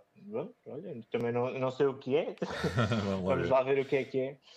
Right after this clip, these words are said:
Speaker 1: E então lá fomos, ainda me lembro, foi um Invitational da Men's Health na, na Alvalade Oriente.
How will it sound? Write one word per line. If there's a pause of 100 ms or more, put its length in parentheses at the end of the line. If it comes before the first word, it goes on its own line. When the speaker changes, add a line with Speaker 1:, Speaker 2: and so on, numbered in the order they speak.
(320)
Speaker 1:
E
então
lá
fomos,
ainda
me
lembro,
foi
um
Invitational
da
Men's
Health (120)
na,
na
Alvalade
Oriente.